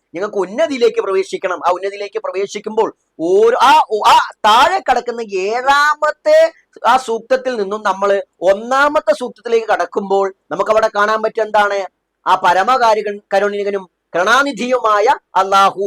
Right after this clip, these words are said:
സാക്ഷാൽ പരമേശ്വരനെ. അപ്പൊ ഈ മായയിൽ നിന്ന് എന്താണ്? ആ പരമേശ്വരനിലേക്കുള്ള പ്രയാണം. ഉമ്മുൽ കിതാബ് എന്നാണ്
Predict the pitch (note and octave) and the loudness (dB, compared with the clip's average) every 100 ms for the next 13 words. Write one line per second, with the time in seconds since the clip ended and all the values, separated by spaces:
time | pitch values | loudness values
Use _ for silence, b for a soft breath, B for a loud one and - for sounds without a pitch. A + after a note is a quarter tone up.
0 | E3+ F3+ F3 G3 - E3+ E3+ F3+ G3 G3 | -2 -2 0 -2 2 0 0 -2 -4 -4
1 | - F#3+ F#3+ F#3 D#3+ - _ _ _ _ | -2 -2 -2 -4 -8 -12 _ _ _ _
2 | _ _ _ - - D4 E4 B3+ A3+ C4 | _ _ _ -4 -2 -2 0 2 4 2
3 | E4 E4+ D4 C4 B3+ A#3+ A#3 _ - F#3 | -2 -6 -4 0 0 0 -8 _ -4 -2
4 | G3 F#3 G#3+ B3 B3+ B3 A#3+ B3 A#3+ G3 | 0 0 0 -2 -2 -4 0 0 0 -2
5 | F3 G3+ G#3+ D#3+ _ _ _ _ _ _ | 0 2 0 -4 _ _ _ _ _ _
6 | D3 A#3+ D#4 C4+ - D4 D#4 C#4 C4+ C4 | -4 -4 -4 -6 2 4 4 0 -4 0
7 | C4+ C4 | 0 0